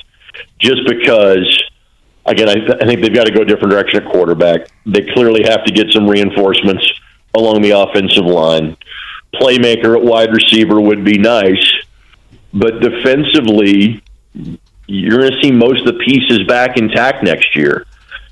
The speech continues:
You've got a player like Jonathan Taylor.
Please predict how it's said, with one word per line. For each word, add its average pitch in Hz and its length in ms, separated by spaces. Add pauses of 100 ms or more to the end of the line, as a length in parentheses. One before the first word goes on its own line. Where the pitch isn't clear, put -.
You've 104 400
got 113 220
a 127 120
player 113 240
like 107 240
Jonathan 104 460
Taylor. 110 480